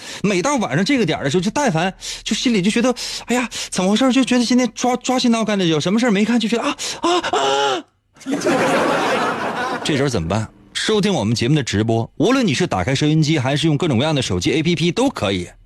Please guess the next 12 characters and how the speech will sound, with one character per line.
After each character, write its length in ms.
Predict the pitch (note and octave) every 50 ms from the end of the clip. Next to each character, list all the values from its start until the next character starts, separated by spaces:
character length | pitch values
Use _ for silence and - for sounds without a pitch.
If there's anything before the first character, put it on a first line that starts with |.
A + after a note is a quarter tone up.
| - - - -
瞬 260 | - - E4 D4+ B3
间 300 | F3+ D#3+ E3+ E3 E3 D3+ -
就 100 | - G3+
这 80 | G#3 G#3
种 100 | E3+ D3 -
啊， 80 | - -
啊， 500 | - - G4 F4+ F4+ - - - F4 - - - -
情 180 | - - B2+
绪 140 | D3 - D#3+
没 160 | G#2 E2 G2
了。 140 | D3+ F3+ E3+ _ _ _ _ - - -
<laughs> 60 | -